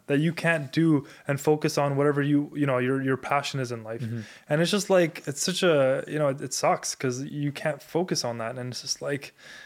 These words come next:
Speaker 1: no, that's, that's, um, actually an example of that is there, you know, the game Elder Scrolls?
Speaker 2: Yeah, of course.
Speaker 1: Um,
Speaker 2: Yeah, yeah.
Speaker 1: so I started playing that. I loved it. It was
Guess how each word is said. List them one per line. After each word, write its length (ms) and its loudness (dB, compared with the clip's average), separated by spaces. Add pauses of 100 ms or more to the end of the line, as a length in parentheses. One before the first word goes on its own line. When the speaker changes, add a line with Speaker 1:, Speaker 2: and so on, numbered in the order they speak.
(120)
Speaker 1:
no, 200 4
that's, 240 0
that's, 360 0
um, 500 2 (180)
actually 360 2
an 80 4
example 420 2
of 80 0
that 180 2
is 220 -2 (140)
there, 120 4
you 60 8
know, 120 6
the 40 4
game 320 2
Elder 240 2
Scrolls? 480 0
Speaker 2:
Yeah, 120 6
of 120 -4
course. 500 2
Speaker 1:
Um, 220 4
Speaker 2:
Yeah, 20 2 (220)
yeah. 60 2
Speaker 1:
so 180 6
I 80 8
started 320 4
playing 300 2
that. 220 2
I 120 -2
loved 400 2
it. 180 -2
It 60 -4
was 280 0